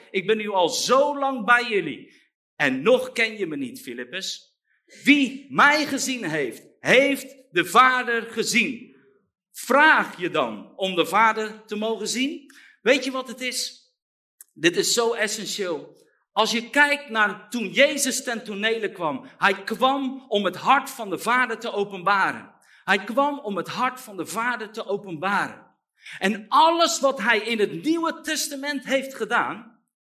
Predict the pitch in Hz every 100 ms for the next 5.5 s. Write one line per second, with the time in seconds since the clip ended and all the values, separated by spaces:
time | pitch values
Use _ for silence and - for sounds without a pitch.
0 | _ _ _ _ - 269 240 202 - -
1 | 320 - 285 269 240 233 254 277 269 254
2 | 226 233 139 - - 277 277 - 196 190
3 | 196 147 117 - - 175 269 277 214 262
4 | 202 165 190 - - 269 214 220 208 -
5 | 180 - 165 - -